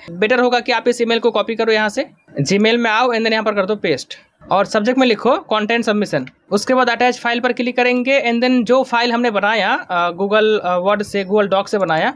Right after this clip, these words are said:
उसको कर देंगे अपलोड, जो कि आप देख सकते हो कि यहाँ पर अपलोड हो रहा है। ठीक है, उसके बाद सेंड, आप चाहो तो यहाँ पर कुछ लिख सकते हो साथ में।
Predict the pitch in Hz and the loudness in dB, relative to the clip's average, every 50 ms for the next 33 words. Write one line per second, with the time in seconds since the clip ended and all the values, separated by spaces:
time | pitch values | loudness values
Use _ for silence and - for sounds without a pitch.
0 | - _ _ _ _ _ _ _ 220 - 277 254 - 214 202 202 196 202 254 302 | -6 _ _ _ _ _ _ _ -2 0 0 0 2 2 2 2 2 2 0 -2
1 | - - _ _ - 196 190 214 196 170 - 165 208 214 233 220 240 - 247 240 | -2 -6 _ _ -4 -2 0 2 2 2 2 0 0 0 0 0 0 0 0 0
2 | - 240 220 240 233 226 214 226 220 214 - 220 208 196 208 196 175 160 143 139 | 0 0 2 2 0 0 2 0 0 0 0 0 0 2 2 2 2 2 2 0
3 | 143 147 - 285 247 180 156 156 - _ - 196 - - 233 226 247 269 294 - | 0 0 0 0 0 0 -2 -2 -4 _ -2 -2 0 0 2 2 2 2 0 -2
4 | - _ _ - - 240 220 185 180 196 202 - 233 240 240 240 240 240 247 254 | -8 _ _ -4 -2 0 0 2 0 0 0 0 0 0 2 2 2 0 0 0
5 | 247 214 247 247 240 240 240 - 240 226 226 214 202 196 202 208 240 | 0 0 0 0 0 -2 0 0 0 2 2 0 -2 -2 -4 -6 -6